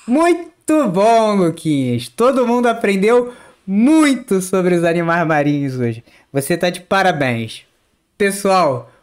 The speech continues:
muito obrigado por terem assistido. E o livro pra Portuguese for Kids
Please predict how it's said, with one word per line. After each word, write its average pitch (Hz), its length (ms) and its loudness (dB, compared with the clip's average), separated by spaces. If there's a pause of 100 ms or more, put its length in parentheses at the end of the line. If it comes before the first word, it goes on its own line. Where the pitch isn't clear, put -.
(160)
muito 202 320 -2
obrigado 170 520 0
por 165 160 0
terem 160 220 0
assistido. 277 800 0 (680)
E 311 380 2 (260)
o 147 160 -2
livro 262 680 0 (840)
pra 240 260 2
Portuguese 262 720 0
for 165 220 -2
Kids 262 560 -2